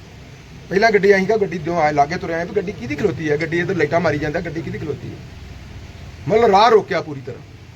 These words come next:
ਨਾਲ ਬੰਦੇ ਆ ਉਹਨਾਂ ਦੇ ਪੰਜ ਸੱਤ, ਤੇ ਮਤਲਬ ਹੈਗੇ ਉਹਨਾਂ ਕੋਲ ਕਿਰਪਾਨਾਂ ਵੀ ਆ, ਦੂਜੇ ਡੰ-, ਡੰਡੇ ਡੁੰਡੇ ਵੀ ਆ, ਡਾਂਗਾਂ ਡੂੰਗਾਂ ਜੀਆਂ। ਉਸ ਤੋਂ ਬਾਅਦ ਫਿਰ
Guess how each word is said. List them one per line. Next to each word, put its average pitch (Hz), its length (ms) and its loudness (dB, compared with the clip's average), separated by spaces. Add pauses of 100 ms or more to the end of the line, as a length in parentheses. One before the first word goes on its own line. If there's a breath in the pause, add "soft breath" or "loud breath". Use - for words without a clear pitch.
(380)
ਨਾਲ 165 200 2
ਬੰਦੇ 170 240 -2
ਆ 190 60 0
ਉਹਨਾਂ 202 160 0
ਦੇ 208 60 2
ਪੰਜ 185 200 -4
ਸੱਤ, 180 140 -6 (300)
ਤੇ 180 180 -10
ਮਤਲਬ 151 280 -6 (460)
ਹੈਗੇ 143 220 -4
ਉਹਨਾਂ 165 160 -2
ਕੋਲ 147 100 -6
ਕਿਰਪਾਨਾਂ 156 420 0
ਵੀ 165 140 -4
ਆ, 156 220 -2 (300)
ਦੂਜੇ 143 280 -6
ਡੰ-, 147 320 -6 (100)
ਡੰਡੇ 151 160 -2
ਡੁੰਡੇ 151 280 -2
ਵੀ 160 100 0
ਆ, 151 120 4
ਡਾਂਗਾਂ 135 280 -2
ਡੂੰਗਾਂ 131 220 -6
ਜੀਆਂ। 131 200 -8 (1300)
ਉਸ 214 100 6
ਤੋਂ 247 120 6
ਬਾਅਦ 220 240 6
ਫਿਰ 175 260 4